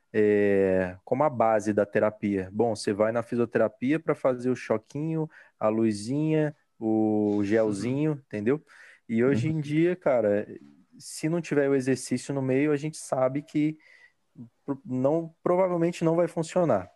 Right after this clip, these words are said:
Speaker 1: Provavelmente esse paciente vai ficar bom porque a doença, né, teve, né, o tempo dela de, de resolução, mas ela pode voltar a qualquer momento porque você não tratou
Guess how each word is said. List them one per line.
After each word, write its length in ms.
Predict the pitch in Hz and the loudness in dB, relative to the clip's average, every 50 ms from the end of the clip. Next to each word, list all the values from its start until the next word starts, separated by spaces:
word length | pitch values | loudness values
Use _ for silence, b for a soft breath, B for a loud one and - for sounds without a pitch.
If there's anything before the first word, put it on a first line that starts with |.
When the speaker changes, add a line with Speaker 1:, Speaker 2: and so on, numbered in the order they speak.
| _ _ _ - | _ _ _ -6
Speaker 1:
Provavelmente 520 | - 131 139 143 135 135 139 139 - 143 | -4 -2 0 0 0 0 -2 -2 -2 -2
esse 120 | 131 - | -4 0
paciente 380 | - 143 127 - - 131 - - | -2 -2 -2 -2 -4 -8 -2 -2
vai 100 | 127 123 | -2 -2
ficar 280 | 120 - - 135 123 120 | -2 -2 0 0 0 0
bom 320 | 117 110 123 139 160 180 B B B B B _ _ | 0 0 0 0 0 -2 B B B B B _ _
porque 600 | 139 135 131 - - - 131 123 123 123 123 120 120 | -2 -2 -2 -4 -6 -2 0 2 4 4 4 4 4
a 100 | 120 117 | 2 0
doença, 640 | 117 113 117 113 113 117 135 156 151 - - 120 | 0 0 0 2 2 2 0 -2 -2 -2 -2 0
né, 180 | 110 113 123 135 | 2 0 0 -2
teve, 720 | 131 - - 131 127 135 135 127 127 117 104 98 101 110 127 143 | -4 -2 0 2 2 2 0 0 0 0 2 0 -2 -6 -12 -14
né, 280 | 127 107 107 110 117 | -8 -4 -2 0 0
o 160 | 113 110 104 | 0 0 -2
tempo 500 | 101 - - 120 120 135 147 151 - 120 | -4 -2 -2 0 0 0 0 0 0 0
dela 380 | 107 101 101 107 123 139 135 113 | 2 2 2 2 2 2 0 0
de, 320 | 101 101 101 95 95 92 - _ _ _ _ _ _ _ _ _ _ _ _ _ _ _ _ - | 0 0 0 0 0 -2 -8 _ _ _ _ _ _ _ _ _ _ _ _ _ _ _ _ -12
de 140 | 117 101 104 | -4 -2 0
resolução, 800 | 101 110 107 101 110 113 117 117 - - - 110 117 139 165 - B B B B B B B B B B B B B _ | 0 0 2 2 2 0 0 -2 -2 -2 -2 -2 -2 -2 -4 -8 B B B B B B B B B B B B B _
mas 280 | 143 147 151 165 165 170 | 0 0 2 2 2 2
ela 160 | 165 170 175 | 2 0 2
pode 280 | 165 - 147 147 147 147 | 2 0 0 0 0 0
voltar 320 | 156 156 151 - 143 139 | 0 0 2 2 0 0
a 40 | 135 | 2
qualquer 300 | - 143 135 - 147 143 | 0 -2 0 0 -2 0
momento 440 | 151 156 143 135 127 127 131 131 - | 0 0 2 2 0 0 0 -2 -4
porque 540 | - 135 - - - 131 123 123 123 127 120 | -6 -6 -6 -4 -2 0 2 2 2 2 0
você 200 | - - - 123 | -2 -6 -6 -4
não 140 | 117 120 120 | -4 -4 -4
tratou 680 | - - 120 117 - - - 110 110 113 113 113 113 | 0 0 0 0 0 -2 0 2 2 4 2 2 -2